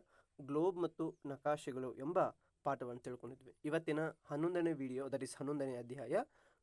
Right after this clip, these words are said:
ಭೂಮಿಯ ಸ್ವರೂಪದ ಬಗ್ಗೆ ನಾವು ಸ್ವಲ್ಪ ತಿಳ್ಕೊಳ್ಳೋಣ. ಸಾಮಾನ್ಯವಾಗಿ ಭೂಮಿ ಅಂತ ಬಂದಾಗ ಭೂಮಿ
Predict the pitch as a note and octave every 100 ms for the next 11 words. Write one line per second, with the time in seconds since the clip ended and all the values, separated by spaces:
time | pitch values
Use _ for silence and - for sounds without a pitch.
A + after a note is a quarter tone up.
0 | - C#3 G#3+ A#3 F3+ B2+ - - D#3 D#3+
1 | C3 A#2+ B2 A#2+ C#3 D#3 A#2 A#2 A#2 G#2+
2 | A#2+ A2+ A2 _ _ _ _ _ - D#3+
3 | A#3+ E4+ G3 G3 F3 D#3 F3 A3 G#3+ F3+
4 | E3 C#3+ C#3 C3 A#2+ C3 F3 _ D3+ C3
5 | D3 D#3 D#3+ G#3